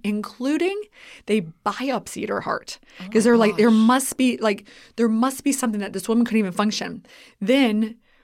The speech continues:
Speaker 1: somehow we finally, they, they, they put us in touch with her, and we got an upper G I, and her whole sleeve was, like, in her chest. And
Speaker 2: <gasps>
Speaker 1: so that was, um, that was an extreme example. And then, boop, pull it back down, tighten the diaphragm or the hiatus around that, put the stomach where it should be in the abdomen, and then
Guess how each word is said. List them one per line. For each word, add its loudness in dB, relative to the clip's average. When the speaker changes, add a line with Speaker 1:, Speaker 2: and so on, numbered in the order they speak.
Speaker 1:
somehow 2
we 2
finally, 0
they, 2
they, -4
they 2
put 2
us 0
in 0
touch 0
with -2
her, 2
and -2
we -2
got 0
an 0
upper 0
G 0
I, 2
and -4
her -2
whole 0
sleeve -2
was, -6
like, -4
in -4
her -8
chest. -6
And -2
Speaker 2:
<gasps> -4
Speaker 1:
so 0
that 0
was, 0
um, -2
that 2
was 0
an -4
extreme -2
example. -6
And -6
then, -8
boop, 0
pull 4
it -2
back 0
down, 2
tighten -4
the -4
diaphragm -2
or -4
the -4
hiatus -2
around 4
that, 2
put -4
the -6
stomach -2
where 0
it -6
should -2
be -4
in -2
the -4
abdomen, 2
and -2
then -2